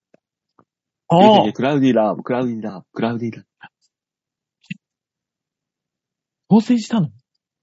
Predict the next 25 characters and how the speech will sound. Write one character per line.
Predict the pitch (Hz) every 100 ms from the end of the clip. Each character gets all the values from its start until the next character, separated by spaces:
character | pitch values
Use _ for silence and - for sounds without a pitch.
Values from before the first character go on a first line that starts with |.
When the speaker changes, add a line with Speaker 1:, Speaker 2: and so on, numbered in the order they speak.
| _ _ _ _ _
Speaker 2:
当 | - 208
選 | 202 202
し | 180
た。 | - - _ _ _ _ -
中 | - -
野 | 240
の | 226 214
区 | - 320
議 |
に | 269
な | 139
っ | 110
た。 | - - _ _ _ _ _ _ _ _ _ _ _ _ _ _ _ _ _ _ _ _ _ _ _ -
Speaker 1:
中 | 135 139 285
野 | 302
大 | 175 123 262
丈 | 320
夫 | 359
な | 175 113
の？ | - _ _ _ _ _
Speaker 2:
<laughs> | - 208 - 427 381 403 370 392 381 403 359 - 349 - 277 - 220 _ _ _ _ _ _ _ _ -
Speaker 1:
ま、 | 131 143 135 453 - - - - _ 185 160 156
マ | 156 180
ジ | 165 131
で。 | 113 139 247